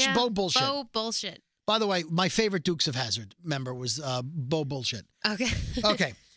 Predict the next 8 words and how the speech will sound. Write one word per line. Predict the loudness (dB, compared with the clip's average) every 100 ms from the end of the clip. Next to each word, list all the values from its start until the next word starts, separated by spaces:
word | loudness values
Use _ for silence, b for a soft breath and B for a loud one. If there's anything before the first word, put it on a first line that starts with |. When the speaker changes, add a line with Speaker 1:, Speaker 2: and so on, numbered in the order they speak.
| 0
Speaker 2:
Uh, | 2 2
they | 2 2
start | 2 2 2
shooting | 2 2 0
flaming | 4 4 6 4
arrows, | 2 2 2 0 -2 -6 _ _ _
which, | 2 2
again, | 4 4 4 2